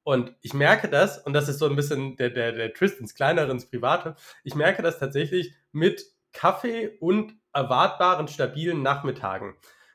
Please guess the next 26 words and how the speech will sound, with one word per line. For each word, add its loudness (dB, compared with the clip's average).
Das -8
heißt, 2
ne, 6
ich 0
hab, -4
hab -2
jetzt -4
einen, 2
äh, 2
circa -4
zweieinhalbjährigen 0
Sohn, -2
wenn 0
ich -4
sehe, -2
ähm, 2
der 2
ist -2
irgendwie, -4
der -4
ist, -4
keine 2
Ahnung, 2
hat 0
schlechte 0
Laune, 4